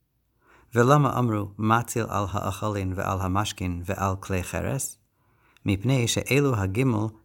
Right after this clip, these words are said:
טמאים הם על גב עם הארץ, בין קודם שיהיו באוהל המת, בין אחר שיהיו שם תחת צמיד פסיל. ולעולם לא ישאל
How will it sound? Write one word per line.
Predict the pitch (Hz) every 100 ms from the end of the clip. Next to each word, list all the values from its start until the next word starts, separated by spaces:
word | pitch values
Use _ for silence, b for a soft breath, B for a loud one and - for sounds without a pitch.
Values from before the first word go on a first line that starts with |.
| _
טמאים | - 107 127 143 113
הם | 104 104 107 -
על | 113 101
גב | 98 123 127 117 -
עם | 113 104
הארץ, | 107 98 90 98 - - b b b -
בין | 104 143 147
קודם | 147 123 120 120
שיהיו | - 101 120 117 104
באוהל | 104 110 113 101
המת, | 92 95 101 101 - -
בין | 113 110 107
אחר | 113 -
שיהיו | 98 - 107 104
שם | 95 95 98 98 -
תחת | 117 107 98 98 -
צמיד | - - 95 95
פסיל. | - 85 - 85 85 - _ _ _ b b b b b -
ולעולם | 117 110 127 131 110 107 -
לא | 117 139
ישאל | 131 143 - 117